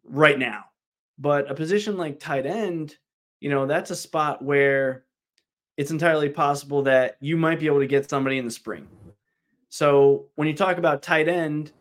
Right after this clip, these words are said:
that's a spot where you, I think you have an opportunity to see if a Mike Higgins, if a Logan Blake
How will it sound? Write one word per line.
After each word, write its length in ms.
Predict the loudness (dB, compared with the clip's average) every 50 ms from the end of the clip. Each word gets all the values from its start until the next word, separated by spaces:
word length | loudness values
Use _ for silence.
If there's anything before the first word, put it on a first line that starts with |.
| _ _ _ -16 -2
that's 200 | -2 -2 -2 0
a 80 | -6 -8
spot 380 | -8 -4 2 2 2 2 2 0
where 260 | 0 0 0 -2 -4 -6
you, 260 | -6 -4 -4 -4 -4
I 60 | -6
think 220 | -6 -4 -4 -4 -4
you 80 | -4
have 200 | -2 -2 -2 -2
an 100 | 0 -2
opportunity 800 | -4 -4 -6 -6 -10 -10 -8 -8 -6 -6 -4 -4 -4 -4 -6 -6
to 160 | -6 -8 -8
see 560 | -8 -8 -6 -4 -4 -2 -2 -4 -4 -6 -10 -16 _ _ -6
if 120 | -6 -4 -2
a 60 | -2
Mike 280 | -2 0 0 0 0 -2
Higgins, 600 | 0 0 0 0 0 -4 -4 -4 -6 -8 -10 -10 -10
if 100 | -4 -2
a 40 | 0
Logan 420 | 4 6 6 6 4 2 -2 -4
Blake 540 | -4 -4 -2 -2 -2 -2 -6 -8 -14 -20